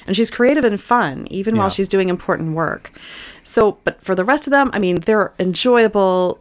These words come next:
Speaker 1: but I don't know if I could actually deal with them. <laughs>
Speaker 2: Oh, <laughs> what about Bob?
Speaker 1: Oh, Bob
Speaker 2: The
Speaker 1: would be,
Speaker 2: dog.
Speaker 1: Bob would play with Finn. Two big orange
Speaker 2: Yes.
Speaker 1: golden retrievers. I gave New Best Friends a three.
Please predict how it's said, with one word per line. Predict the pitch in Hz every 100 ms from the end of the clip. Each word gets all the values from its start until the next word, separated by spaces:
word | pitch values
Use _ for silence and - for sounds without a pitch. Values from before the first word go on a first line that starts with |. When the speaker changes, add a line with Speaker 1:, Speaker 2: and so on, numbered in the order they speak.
| _
Speaker 1:
but | 208
I | 208
don't | 208 180
know | 190 185
if | 180
I |
could | 170 165 -
actually | 175 160 - -
deal | 185 190
with | 190 190
them. | 202 190 196
<laughs> | - - - - - - - 294
Speaker 2:
Oh, | 151 - - 311 - -
<laughs> | 480 - -
what | 151
about | 160 147
Bob? | 113 123 123 92 95 _ - - -
Speaker 1:
Oh, | 302
Bob | 226 226 233 247
Speaker 2:
The | -
Speaker 1:
would | 110
be, |
Speaker 2:
dog. | 110 98 95 - - -
Speaker 1:
Bob | 262 302
would | 370 403
play | 349
with | 370 -
Finn. | - 370 403 302 180 160 - - -
Two | - 294
big | 269 294
orange | - 254 254
Speaker 2:
Yes. | 226
Speaker 1:
golden | 247 247
retrievers. | 240 - 240 190 175 - - -
I | - 226
gave | 226 226 202
New | 208
Best | 196 196
Friends | - 175 170
a | 175
three. | 165 156 -